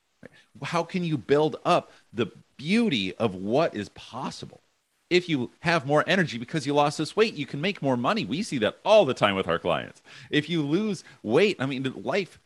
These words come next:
changes, right? So that's exercise number one is why.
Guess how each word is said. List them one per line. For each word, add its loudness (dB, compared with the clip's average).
changes, -8
right? 0
So 2
that's 4
exercise 2
number 2
one 4
is -6
why. 0